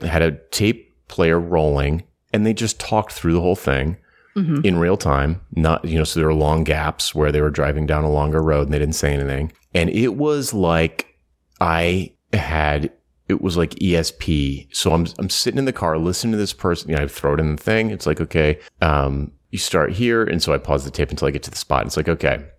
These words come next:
Speaker 1: It, and it would be like, "See that street sign up ahead on the right? You can barely see it behind the stop sign." And I'd be like, "Yeah, I can." It's like, "Okay, drive up there." And so then the person would drive up,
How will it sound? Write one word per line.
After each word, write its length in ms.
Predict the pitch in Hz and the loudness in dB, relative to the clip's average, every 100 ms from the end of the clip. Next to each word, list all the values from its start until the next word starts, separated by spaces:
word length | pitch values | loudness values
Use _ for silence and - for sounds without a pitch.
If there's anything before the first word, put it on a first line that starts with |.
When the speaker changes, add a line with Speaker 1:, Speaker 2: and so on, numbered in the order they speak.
| _ _ | _ _
Speaker 1:
It, 220 | - 104 | 0 0
and 120 | 104 101 | 4 2
it 40 | |
would 80 | 90 | 4
be 60 | 92 | 4
like, 240 | 80 - - _ _ | 4 0 -20 _ _
"See 400 | - - - 117 | -6 -2 0 0
that 240 | 117 107 - | 0 -2 -2
street 260 | - 110 | -2 -2
sign 200 | - 107 | 0 0
up 120 | 104 95 | 0 0
ahead 180 | 85 98 | 0 0
on 100 | 92 | 2
the 100 | 85 | 0
right? 360 | 87 92 - | 2 0 0
You 80 | 92 | -2
can 160 | 92 80 | -2 0
barely 280 | 85 85 | 0 0
see 180 | 82 87 | -2 0
it 80 | 85 | 0
behind 200 | 76 82 | 0 0
the 60 | 80 | -2
stop 300 | - 80 - | 0 -2 0
sign." 380 | 90 87 87 90 _ - | -2 0 -2 -8 _ -6
And 80 | |
I'd 100 | 73 | -4
be 100 | 73 | -4
like, 240 | 73 71 - | -6 -6 -6
"Yeah, 180 | 104 101 | -4 -2
I 80 | |
can." 320 | 69 117 107 71 | -4 -2 0 0
It's 180 | 67 | -4
like, 160 | 73 73 | -6 -2
"Okay, 220 | 87 80 | 0 0
drive 320 | 71 85 87 | 2 2 2
up 140 | 101 - | 0 0
there." 220 | 78 73 | 0 2
And 120 | 82 | 0
so 100 | - | 0
then 200 | 73 76 | 0 0
the 40 | 78 | 0
person 300 | 78 - 85 | -2 0 -2
would 100 | 82 | 0
drive 220 | 80 80 | 0 2
up, 360 | 71 67 - | 0 -2 -8